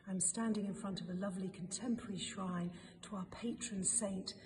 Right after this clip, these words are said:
Saint Swithin, who we celebrate this weekend. The shrine features a miracle of the eggs, where an elderly lady was jostled, and Swithin saw her, and her eggs were broken,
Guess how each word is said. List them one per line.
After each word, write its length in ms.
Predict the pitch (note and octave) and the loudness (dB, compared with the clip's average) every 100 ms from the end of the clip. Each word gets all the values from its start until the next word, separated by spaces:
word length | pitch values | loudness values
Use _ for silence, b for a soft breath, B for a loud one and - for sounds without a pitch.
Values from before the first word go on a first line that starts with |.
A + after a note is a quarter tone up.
| B | B
Saint 340 | - G#3+ F#3 - | 4 4 4 2
Swithin, 560 | - G3 F3+ E3 D#3+ - B B B | 2 2 0 0 -2 -6 B B B
who 100 | A3+ | 6
we 120 | C#4 | 8
celebrate 680 | C#4 - G#3+ F#3+ F#3 F3 - - | 10 8 6 4 2 2 0 0
this 280 | F#3 - G3 | 4 4 4
weekend. 640 | F3 - F3 D#3 D#3 D#3 - - | -2 0 -2 -2 -2 -6 -6 0
The 60 | |
shrine 540 | - - C4+ D4 C4 - | 2 4 6 8 8 6
features 800 | - B3+ - - F#3+ E3+ D#3+ - | 2 0 0 2 2 4 4 2
a 60 | F3 | 2
miracle 760 | G3 C4 A3+ E3+ F#3 E3+ E3 - | 6 8 6 4 0 0 2 0
of 200 | F#3 - | -2 -2
the 120 | F3 - | -4 -2
eggs, 480 | G3 E3+ E3 - - B B B | -2 -2 -2 -2 -2 B B B
where 140 | F#3+ | 2
an 140 | F#3 - - | 2 0 2
elderly 380 | C#4 B3 A3 G3+ | 4 4 4 4
lady 340 | G3 G3 F#3 | 4 2 0
was 200 | F3 E3 | 0 0
jostled, 600 | F#3 F3 - F3+ D#3+ D#3+ - B B B G3 | 2 2 2 2 -2 -4 -8 B B B -2
and 320 | F#3 F3+ F3 | 2 4 4
Swithin 420 | - - G#3+ G3 | 2 2 2 2
saw 420 | - - B3 A3+ | 0 2 4 4
her, 240 | F3 F#3 F3+ B B | 4 0 -2 B B
and 100 | F#3 | -2
her 160 | E3 F#3 - | 0 0 0
eggs 280 | A#3+ A3 - | 0 0 -2
were 80 | G3 | -2
broken, 500 | F3+ F3 F3 F3+ | 0 0 0 -4